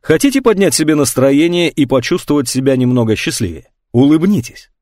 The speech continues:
Почувствуйте приятную музыку. Сделайте то,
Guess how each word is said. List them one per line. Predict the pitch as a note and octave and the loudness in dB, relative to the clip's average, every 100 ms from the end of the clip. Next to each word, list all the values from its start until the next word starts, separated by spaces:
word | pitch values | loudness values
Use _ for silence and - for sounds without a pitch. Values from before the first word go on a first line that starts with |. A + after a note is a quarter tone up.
| _ | _
Почувствуйте | A#2 B2 C4+ B3+ B3+ A#3+ G#3+ | -2 0 0 0 -2 -2 -2
приятную | G3 F#3+ F#3 E3+ E3 | 0 0 0 0 0
музыку. | D#3+ C3 E2+ - - _ _ | 0 0 -2 -8 -18 _ _
Сделайте | G2 F#2+ A2+ G2+ E2+ | -6 -2 0 0 -4
то, | F#2 - G#2 | -6 -2 -2